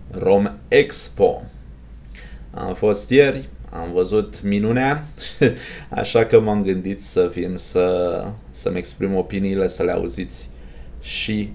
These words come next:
voi. Cum aș putea să cataloghez într-un singur cuvânt, să descriu experiența mea acolo? Anticlimatic.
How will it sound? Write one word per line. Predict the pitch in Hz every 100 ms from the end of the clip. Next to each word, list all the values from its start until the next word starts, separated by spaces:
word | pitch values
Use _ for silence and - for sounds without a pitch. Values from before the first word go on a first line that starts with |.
| - - 90 87
voi. | 104 90 - - - - - - - - - - - - - - - - -
Cum | 208 233
aș | 233 -
putea | - 156 170 185
să | 185 165
cataloghez | - 143 123 123 117 117 139 135
într-un | 139 113 120
singur | - 135 135 131 -
cuvânt, | - 104 113 107
să | - 95
descriu | 85 87 - - 110 107
experiența | 101 - - 87 95 98 92 - 78
mea | 78 - - - -
acolo? | - 117 113 147 156 151 - - - - - - - - -
Anticlimatic. | 135 127 110 110 95 - - -